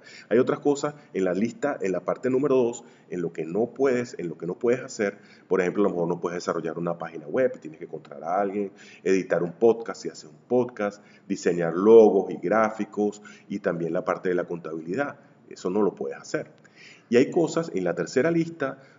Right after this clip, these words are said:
donde está la parte de lo que no debes hacer. Es, por ejemplo, en cosas muy básicas, como hacer, eh, actualizar tu página de Facebook, este, eh, tener, eh, atender directamente, eh,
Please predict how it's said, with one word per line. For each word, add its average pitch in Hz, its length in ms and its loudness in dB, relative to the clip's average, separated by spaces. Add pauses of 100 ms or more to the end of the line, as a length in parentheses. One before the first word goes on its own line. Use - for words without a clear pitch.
(120)
donde 87 240 -6
está 92 200 -2
la 110 140 0
parte 113 300 0
de 85 60 0
lo 82 120 -2
que 82 140 -10
no 110 240 4
debes 135 360 4
hacer. 78 400 -12 (300)
Es, - 140 -6
por 120 180 2
ejemplo, 95 320 -2
en 110 40 -6
cosas 90 320 -14
muy 104 120 -2
básicas, 143 420 -4
como 85 300 -6 (320)
hacer, 85 480 -4 (280)
eh, 67 360 -4
actualizar 82 640 -2
tu 85 480 -2 (120)
página 78 360 -10
de 71 100 -20
Facebook, 101 680 -2 (340)
este, 82 520 -6 (220)
eh, 95 200 4
tener, 90 420 2
eh, 90 240 2
atender 90 540 0
directamente, 95 880 -2
eh, 78 400 -6